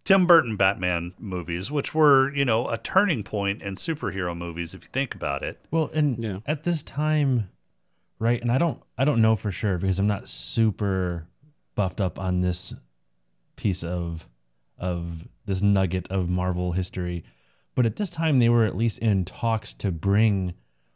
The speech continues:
Speaker 2: a bunch of Marvel characters to film, and I feel like this probably tainted that 'cause none of them ever happened. Like, I know they were in talks with, uh, like,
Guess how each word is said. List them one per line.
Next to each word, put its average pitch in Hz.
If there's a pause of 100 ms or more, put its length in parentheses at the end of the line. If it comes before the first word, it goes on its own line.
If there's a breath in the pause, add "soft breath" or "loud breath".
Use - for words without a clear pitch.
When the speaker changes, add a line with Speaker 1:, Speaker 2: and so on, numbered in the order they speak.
(120)
Speaker 2:
a 95
bunch 101
of 98
Marvel 95
characters 92
to 85
film, 85 (440)
and 104
I 104
feel 151
like 98
this 107
probably 92
tainted 95
that 78 (320)
'cause 104
none 131
of 131
them 117
ever 98
happened. 92
Like, 92
I 98
know 110
they 104
were 101
in 95
talks 101
with, 92
uh, 85 (840)
like, 87